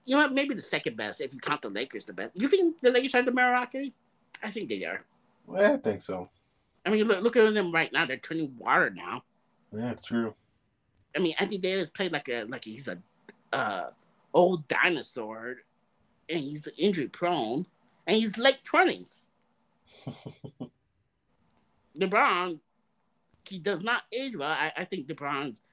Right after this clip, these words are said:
Speaker 1: has some kind of superpower or something that
Speaker 2: Yeah, I
Speaker 1: I
Speaker 2: don't
Speaker 1: swear to
Speaker 2: understand
Speaker 1: God,
Speaker 2: that
Speaker 1: so
Speaker 2: guy.
Speaker 1: dur-, he's the most durable player in the league.
Speaker 2: Yep, in history, in my opinion.
Speaker 1: In, in history, he's what, mid-thirties?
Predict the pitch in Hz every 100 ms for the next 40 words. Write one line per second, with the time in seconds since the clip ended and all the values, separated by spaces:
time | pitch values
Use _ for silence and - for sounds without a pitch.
0 | _ _ _ - _ - 160 - 151 -
1 | 143 104 - 196 165 - 127 123 123 117
2 | - 123 117 135 117 113 110 - 135 104
3 | - _ _ _ _ - 95 90 90 160
4 | 180 175 170 170 151 170 180 175 202 -
5 | 175 196 190 226 185 160 185 - 196 220
6 | 214 214 208 - 190 175 175 175 - 156
7 | 123 104 123 147 107 73 _ _ _ -
8 | 87 82 87 101 107 - 113 107 92 117
9 | - 98 90 90 87 104 101 90 87 90
10 | 92 _ _ _ 143 117 208 - 165 175
11 | 180 185 170 165 - 202 208 170 170 277
12 | 349 -